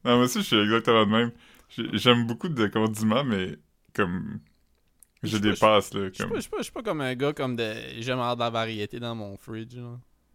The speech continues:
Speaker 2: Tu sais, c'est
Speaker 1: Non,
Speaker 2: comme,
Speaker 1: moi non plus.
Speaker 2: ok, euh, on mangerait des croissants la semaine prochaine, là, faut que je passe mes wraps. Genre, des, des shit comme ça, là, tu sais, c'est comme,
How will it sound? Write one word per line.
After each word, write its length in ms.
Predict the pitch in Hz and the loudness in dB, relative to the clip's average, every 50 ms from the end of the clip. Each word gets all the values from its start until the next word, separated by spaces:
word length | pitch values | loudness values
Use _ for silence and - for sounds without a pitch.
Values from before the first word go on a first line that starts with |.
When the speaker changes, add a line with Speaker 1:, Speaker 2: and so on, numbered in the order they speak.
| _ _ _ _ _ _ _ _ _ _ _ _ _ | _ _ _ _ _ _ _ _ _ _ _ _ _
Speaker 2:
Tu 80 | - | -16
sais, 40 | 117 120 | -14 -10
c'est 100 | - - | -4 0
Speaker 1:
Non, 140 | 120 123 120 | 2 2 4
Speaker 2:
comme, 80 | 110 101 | 4 4
Speaker 1:
moi 120 | 101 101 | 2 2
non 100 | 98 113 | 0 -2
plus. 240 | 120 101 120 117 110 | -4 -4 -4 -4 -4
Speaker 2:
ok, 40 | 135 - _ _ _ _ _ _ _ _ _ - - - | -6 -10 _ _ _ _ _ _ _ _ _ -20 -16 -14
euh, 360 | 135 127 127 127 127 139 147 | -12 -10 -10 -10 -10 -10 -10
on 120 | 143 139 | -10 -8
mangerait 320 | 143 147 147 147 156 175 180 | -8 -6 -6 -6 -6 -6 -6
des 120 | 175 156 | -6 -6
croissants 420 | - - 156 147 139 139 - 151 | -6 -4 -4 -2 -2 -2 -4 -6
la 80 | 143 139 | -6 -6
semaine 220 | - - 135 131 | -8 -8 -8 -8
prochaine, 440 | 131 143 135 131 135 - 120 110 110 | -8 -6 -8 -8 -6 -8 -10 -10 -8
là, 80 | 107 110 | -12 -12
faut 140 | - - 123 | -10 -10 -12
que 40 | - | -12
je 60 | - | -10
passe 260 | - 123 120 117 - 131 | -8 -8 -8 -8 -8 -10
mes 140 | 123 120 | -10 -8
wraps. 300 | 117 117 110 95 92 - _ _ _ _ - | -6 -6 -6 -6 -8 -10 _ _ _ _ -18
Genre, 140 | 131 123 120 | -18 -16 -14
des, 140 | 120 123 135 | -12 -12 -10
des 180 | 135 139 139 | -6 -6 -6
shit 200 | 139 - 202 - | -6 -6 -8 -8
comme 160 | - 175 160 147 | -8 -6 -6 -6
ça, 140 | - 156 123 113 | -6 -4 -4 -4
là, 100 | 110 113 | -6 -6
tu 60 | - | -8
sais, 80 | - 143 | -12 -14
c'est 180 | - - 127 | -14 -14 -16
comme, 160 | 127 - 127 | -14 -14 -14